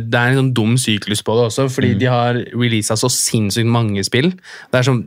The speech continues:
Speaker 1: og det er jo det som gjør det så overveldende. Hvis man skal begynne å bite over Kingdom Hearts, hva er det? Så er det, så kan du ikke bare spille en, to og tre. Det er sånn, hvis du skal få med deg alt sammen. Det finnes hvor mange spill? Sikkert i hvert fall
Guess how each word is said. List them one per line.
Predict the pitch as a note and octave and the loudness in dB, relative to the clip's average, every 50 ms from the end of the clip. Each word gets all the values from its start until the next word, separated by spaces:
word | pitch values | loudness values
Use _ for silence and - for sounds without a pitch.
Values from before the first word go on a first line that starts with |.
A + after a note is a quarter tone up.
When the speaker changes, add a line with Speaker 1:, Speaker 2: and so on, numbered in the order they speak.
| - - | -4 -2
Speaker 1:
og | A#2+ B2+ B2 A#2+ A#2 | 0 0 0 2 2
det | C3 B2+ | 2 4
er | B2 | 4
jo | A#2+ | 4
det | A#2 A2+ A2+ | 2 2 2
som | - C3 | 2 2
gjør | A#2 G#2+ | 2 2
det | G#2+ G#2+ | 2 2
så | B2 | 2
overveldende. | A#2+ A#2+ A2 G2+ G2 F#2 F#2+ G#2+ A#2 | 2 2 2 0 0 0 0 2 2
Hvis | A#2 A2 A2 | 0 2 0
man | A#2 A2 | 0 0
skal | - A2 A2+ | -2 -2 -2
begynne | A2+ A2+ G#2+ G2+ G2+ | 0 0 0 0 -2
å | G2 | -2
bite | G2+ G#2+ G2 F2+ - - | -2 -2 -4 -2 -2 -2
over | G2 F#2+ F#2+ | -2 -2 -2
Kingdom | - G#2 F#2+ F2 F2+ G#2 | -2 -2 -2 -2 -2 -2
Hearts, | A2 A#2 - | -2 0 0
hva | A2 G#2 F#2+ | 0 0 2
er | |
det? | G2+ A2 A#2+ C3+ C3 - - - - - _ _ | 2 0 0 -2 -4 -10 -18 -20 -20 -20 _ _
Så | - B2 | 0 0
er | A#2 A#2 | 2 2
det, | A#2+ A#2 F#2+ A2+ | 2 0 0 0
så | A#2+ B2+ | 0 0
kan | - A#2+ | 2 2
du | A2+ A2 | 0 2
ikke | B2 B2 | 2 0
bare | A#2+ A2 A2 | 0 0 0
spille | - - A2 G#2+ F#2+ | 0 0 0 0 0
en, | G2+ G2+ G#2 G2+ | 0 0 -2 0
to | - G#2 | 0 -2
og | G2+ G2 | -2 0
tre. | - A2 A2+ A#2+ A#2+ A#2+ - - | 2 2 2 2 0 -4 -4 -2
Det | A#2+ | 0
er | A2+ A2 G#2+ | 0 2 0
sånn, | - A2+ G#2+ G#2 G#2 G#2 G2 - _ _ - - - _ - - - | 0 0 0 0 0 -2 -4 -6 _ _ -20 -20 -20 _ -18 -6 -2
hvis | A2 A#2 G#2+ | 0 0 0
du | A#2 | 0
skal | G#2 - A#2+ | 0 0 0
få | B2 A#2 | 2 2
med | A2 A2 | 2 2
deg | G#2+ G#2+ | 2 2
alt | G#2 G2+ | 0 0
sammen. | - G2 G2+ A2+ B2+ B2+ B2 - - _ _ | 0 0 0 2 0 0 -2 -4 -10 _ _
Det | - A#2+ | -4 -2
finnes | - C3 B2 A#2+ A#2 - - - - - | 0 0 0 0 0 -2 -4 -6 -6 -2
hvor | B2 B2 B2 | 0 0 2
mange | A#2+ A#2+ A#2+ A#2+ | 2 2 0 0
spill? | A#2+ - D3+ E3 E3+ E3+ - - - - | 0 0 0 0 -2 -4 -8 -14 -18 -10
Sikkert | - - C3+ B2 B2+ B2+ B2+ - - - - _ _ - | -6 -2 0 0 0 -2 -4 -8 -14 -16 -16 _ _ -8
i | - C3+ | -6 -2
hvert | A#2+ B2 G#2+ - - | -2 -2 -2 -2 -2
fall | - D3+ D#3 D#3+ | -2 0 0 2